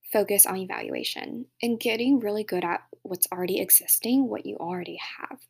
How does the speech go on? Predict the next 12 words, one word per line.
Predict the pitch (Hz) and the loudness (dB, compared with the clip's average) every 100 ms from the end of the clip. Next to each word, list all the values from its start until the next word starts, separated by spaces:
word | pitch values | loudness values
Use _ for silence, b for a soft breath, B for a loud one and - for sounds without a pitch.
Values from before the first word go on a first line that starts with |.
| _ b b b b b - | _ b b b b b 4
Even | 339 494 | 4 6
if | 403 | 4
it's | 269 220 | 4 4
not | 208 | 0
a | 214 | 0
lot, | 208 180 180 180 - | 0 0 0 0 -2
whether | 175 175 | -4 -2
it's | 175 - | -2 -2
consult | 233 269 277 | -4 0 -2
calls | - 226 220 220 | -2 -4 -2 -2
or | 208 | -4
engagements | 196 185 190 - 190 190 190 185 - | -2 0 -2 -2 -4 -4 -2 -2 -2